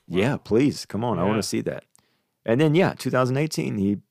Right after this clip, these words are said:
Speaker 2: he pops up as the, uh, visual effects guy for The Man Who Killed Hitler and then The Bigfoot, which <laughs> still just boggles my mind. I don't know.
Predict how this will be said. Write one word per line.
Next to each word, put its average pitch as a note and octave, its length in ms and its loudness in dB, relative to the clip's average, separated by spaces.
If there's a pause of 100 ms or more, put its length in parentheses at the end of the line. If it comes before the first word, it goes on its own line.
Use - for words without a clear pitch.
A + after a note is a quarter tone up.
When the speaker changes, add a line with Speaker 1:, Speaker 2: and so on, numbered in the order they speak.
Speaker 2:
he F#2 120 -8
pops E2 300 -4
up F#2+ 160 2
as G2+ 200 2
the, A2+ 220 4
uh, A#2+ 100 6
visual B2 300 0
effects B2 260 -2
guy B2+ 240 2
for B2 240 -2
The A2 100 -4
Man A2+ 240 -2
Who A#2 80 -2
Killed A2+ 220 0
Hitler G2 260 0
and G2 140 0
then F#2+ 120 0
The F#2 60 -2
Bigfoot, F2+ 480 -2
which F#2+ 320 -2 (320)
<laughs> - 280 -20
still C#3+ 300 -2
just G2 180 -6 (160)
boggles G2+ 360 2
my F#2+ 100 -8
mind. G2+ 260 -6
I E2 40 -6
don't F2+ 200 -8
know. F#2+ 200 -6